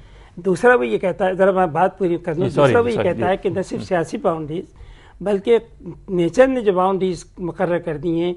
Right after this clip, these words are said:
Speaker 2: उनको फॉलो
Speaker 1: उनको
Speaker 2: किया।
Speaker 1: भी अगर वायलेट किया जाए तो जुल्म है। मसलन अगर आप दरिया पे पुल बना के क्रॉस करते हैं, तो ये नेचर की बाउंड्री के खिलाफ वर्जी है। मसलन अगर आप
Speaker 2: हम्म।
Speaker 1: पहाड़ को काट के कोई रास्ता बना के दूसरी तरफ जाते हैं, तो ये भी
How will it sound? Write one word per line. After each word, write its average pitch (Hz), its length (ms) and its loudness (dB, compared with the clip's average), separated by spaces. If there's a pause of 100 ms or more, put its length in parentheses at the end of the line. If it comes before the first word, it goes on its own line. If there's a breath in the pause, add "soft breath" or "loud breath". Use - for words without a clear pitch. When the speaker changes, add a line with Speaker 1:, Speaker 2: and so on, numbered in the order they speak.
(100)
Speaker 2:
उनको 196 200 4
फॉलो 208 180 4
Speaker 1:
उनको 240 180 4
Speaker 2:
किया। 262 100 2
Speaker 1:
भी 240 60 6
अगर 208 180 2
वायलेट 180 420 0
किया 180 120 2
जाए 170 180 0
तो 170 120 -6
जुल्म 160 280 -4
है। 156 100 -2
मसलन 165 320 -4
अगर 220 180 2
आप 208 140 6
दरिया 180 340 2
पे 196 140 0
पुल 220 240 2
बना 190 240 -2
के 175 120 -10
क्रॉस 170 320 -4
करते 180 280 -4
हैं, 185 100 -2
तो 185 100 -6
ये 175 120 -6
नेचर 165 320 -4
की 165 140 -8
बाउंड्री 165 340 -6
के 180 100 -8
खिलाफ 170 380 -8
वर्जी 107 340 -18
है। 98 80 -20 (560 soft breath)
मसलन 196 300 0
अगर 190 260 4
आप 196 140 8
Speaker 2:
हम्म। - 100 -6
Speaker 1:
पहाड़ 185 420 6 (440 soft breath)
को 208 100 0
काट 190 400 4
के 220 100 4
कोई 202 180 4
रास्ता 170 360 2
बना 180 260 0
के 185 160 0
दूसरी 170 260 -4
तरफ 190 220 2
जाते 170 280 0
हैं, 190 160 -2
तो 196 80 -6
ये 175 220 -2
भी 196 280 -2